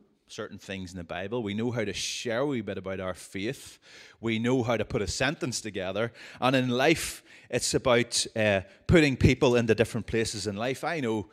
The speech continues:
I know, uh, Puma from, from church. I know him from football on a Monday night. I know that person 'cause he goes to,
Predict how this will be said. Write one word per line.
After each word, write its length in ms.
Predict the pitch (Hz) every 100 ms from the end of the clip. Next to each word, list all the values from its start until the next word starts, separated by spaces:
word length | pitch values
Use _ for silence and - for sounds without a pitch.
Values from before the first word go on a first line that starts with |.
| -
I 140 | 120 151
know, 260 | 107 101
uh, 140 | 95 90
Puma 340 | - 104 101
from, 300 | - 90 85
from 180 | - 87
church. 360 | 78 156 180 -
I 80 | 92
know 140 | 98
him 60 | 85
from 100 | 85
football 340 | 110 - 101
on 60 | 95
a 40 |
Monday 220 | 98 92
night. 260 | 90 110 143
I 60 | 98
know 160 | 104
that 200 | 98 82
person 300 | - 101 123
'cause 140 | 104 90
he 100 | 87
goes 300 | 92 95 -
to, 160 | 90